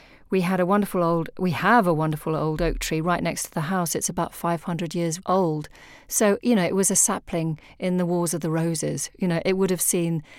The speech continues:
the Civil War and parliamentarians and cavaliers and Roundheads riding underneath it. It's an extraordinary piece of history, uh, but it was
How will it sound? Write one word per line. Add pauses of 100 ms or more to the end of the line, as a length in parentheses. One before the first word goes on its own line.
(160)
the
Civil
War
and (140)
parliamentarians
and (260)
cavaliers
and
Roundheads (340)
riding
underneath
it. (480)
It's
an
extraordinary
piece
of
history, (200)
uh,
but
it
was